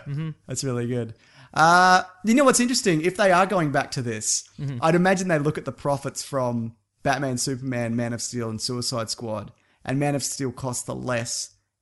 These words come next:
Speaker 2: it costs the least, and may, as may have cleared the most money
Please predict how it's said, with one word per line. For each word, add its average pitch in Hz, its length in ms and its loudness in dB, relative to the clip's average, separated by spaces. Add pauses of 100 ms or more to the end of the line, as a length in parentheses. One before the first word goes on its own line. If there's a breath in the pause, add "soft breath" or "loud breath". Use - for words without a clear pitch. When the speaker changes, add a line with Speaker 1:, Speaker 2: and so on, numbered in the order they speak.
(140)
Speaker 2:
it - 100 -16
costs 143 240 -4
the 139 100 -2
least, 123 360 -4
and 135 260 -4 (200)
may, 139 640 -2 (260)
as 131 140 -8
may 131 320 0
have 123 140 -6
cleared 127 260 -4
the 120 60 -6
most 110 260 -6
money 123 360 -6